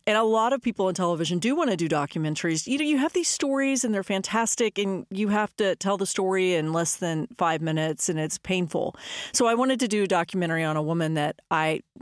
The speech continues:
had heard of in Mexico, and I was gonna go on vacation with my friends to Mexico.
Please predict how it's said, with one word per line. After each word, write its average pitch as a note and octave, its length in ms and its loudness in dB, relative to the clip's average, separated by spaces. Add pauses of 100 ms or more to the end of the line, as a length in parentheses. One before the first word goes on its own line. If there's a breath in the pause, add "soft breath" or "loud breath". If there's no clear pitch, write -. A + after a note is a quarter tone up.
(160)
had F#3+ 180 0
heard F#3 200 2
of D#3+ 160 0
in D#3 100 0
Mexico, - 540 -2
and E3 120 -2
I D3+ 40 0
was D3+ 160 -2
gonna D#3 180 -2
go D#3 140 0
on D#3 80 -2
vacation E3 400 -4
with D#3 100 -4
my D#3 80 -4
friends E3+ 300 -6
to D#3+ 60 -4
Mexico. D#3+ 440 -4